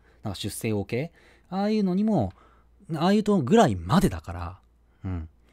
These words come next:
じゃあ、あのね、この海とか出てね、ね、このダーシャ使って、えー、座布団ヒラメとか、ね、来るわけよ。やっぱオフショアだから。やべえのが。うん。そういう時に、ちょっとね、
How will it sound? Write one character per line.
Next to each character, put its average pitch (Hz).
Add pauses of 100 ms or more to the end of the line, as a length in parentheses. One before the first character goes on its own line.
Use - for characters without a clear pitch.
(480)
じ 165
ゃ 110 (160)
あ、 98
あ -
の 95
ね、 127
こ 107
の 104 (120)
海 123
と 95
か -
出 85
て 95
ね、 135 (580)
ね、 113 (160)
こ 98
の 90
ダ 98
ー -
シ -
ャ 92
使 -
っ 110
て、 123 (300)
え 90
ー、 87
座 92
布 143
団 190
ヒ 170
ラ 147
メ 104
と 90
か、 85 (180)
ね、 120 (280)
来 -
る 160
わ 202
け -
よ。 92
や 95
っ -
ぱ 90
オ 95
フ 87
シ -
ョ 110
ア 82
だ 80
か 85
ら。 87 (440)
や 101
べ 123
え 113
の 80
が。 85 (400)
う 98
ん。 85 (360)
そ 240
う 277
い -
う -
時 202
に、 214
ち -
ょ -
っ 151
と -
ね、 110